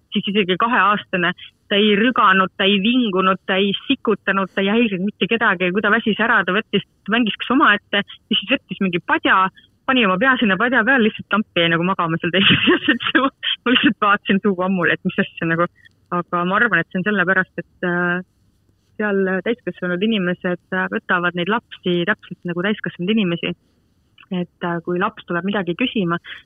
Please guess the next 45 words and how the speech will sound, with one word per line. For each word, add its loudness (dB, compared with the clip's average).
siis -6
mitte -2
kunagi 0
ei 2
öelda 0
seal -4
lapsele, -4
et -10
kuule, -4
et -4
ära 0
sega 0
või, 0
äh, 0
või -2
mine 0
ära 2
või -2
et -4
ärge -4
olge 0
siin -8
või, -2
äh, 0
lapsed -4
võivad 0
alati 0
seal -4
lähedal -2
olla, 0
äh, -4
lapsele -4
alati -4
vastati, -4
kui -2
laps -6
midagi -2
küsis, -4
talle -2
alati -2
seletati -6
kõik -4
asjad -8
ära 4
ja -2